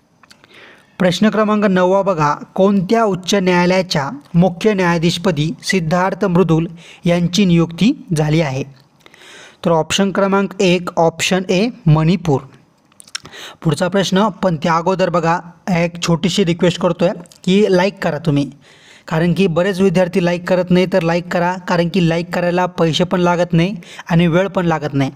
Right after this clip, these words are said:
त्यामुळे तुम्ही लाईक नक्की करा. कारण की ह्यावर मला अंदाज येतो की खरंच आपले व्हिडिओ चांगले बनत आहे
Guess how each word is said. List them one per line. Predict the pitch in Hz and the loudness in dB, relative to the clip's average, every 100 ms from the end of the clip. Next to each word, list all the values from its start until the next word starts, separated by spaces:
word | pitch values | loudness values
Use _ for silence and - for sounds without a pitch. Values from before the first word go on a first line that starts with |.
| - - | -8 -2
त्यामुळे | 175 175 185 | 2 2 2
तुम्ही | 175 175 165 | 2 2 2
लाईक | 165 170 | 0 0
नक्की | 160 175 | 0 0
करा. | 180 160 175 - - - - - | -2 -2 -4 -8 -20 -20 -16 -6
कारण | 170 185 | -4 -2
की | 170 | 2
ह्यावर | 185 190 190 | 2 2 2
मला | 185 175 | 0 0
अंदाज | 170 175 175 | 0 0 0
येतो | 180 185 | 0 0
की | 165 175 | 0 0
खरंच | 170 202 - | 0 0 0
आपले | 160 - 175 | -2 2 4
व्हिडिओ | 175 180 | 4 2
चांगले | 175 160 170 | -2 0 0
बनत | 165 160 | 0 -2
आहे | 165 | -2